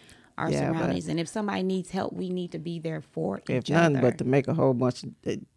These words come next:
Speaker 2: draw attention to
Speaker 1: Right.
Speaker 2: the issue, you know.
Speaker 1: Right.
Speaker 2: Um, but yeah, I tell my husband all the time,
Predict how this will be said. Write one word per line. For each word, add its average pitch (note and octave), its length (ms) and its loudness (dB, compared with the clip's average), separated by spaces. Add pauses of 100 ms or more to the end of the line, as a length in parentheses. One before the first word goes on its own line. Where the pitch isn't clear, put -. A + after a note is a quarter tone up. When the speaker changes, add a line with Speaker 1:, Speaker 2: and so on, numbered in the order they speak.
(120)
Speaker 2:
draw D3+ 220 6
attention D#3+ 460 0
to D#3+ 120 -2
Speaker 1:
Right. D#3 160 0
Speaker 2:
the - 100 2
issue, - 200 -6
you C#3+ 160 -2
know. A#2 300 0
Speaker 1:
Right. D#3+ 380 -4 (220)
Speaker 2:
Um, - 480 -6 (500)
but D3+ 120 4
yeah, A#3 100 6
I - 40 2
tell B3 180 0
my G#3 120 2
husband D#3+ 300 0
all B2+ 200 2
the B2 100 -4
time, A2 100 -4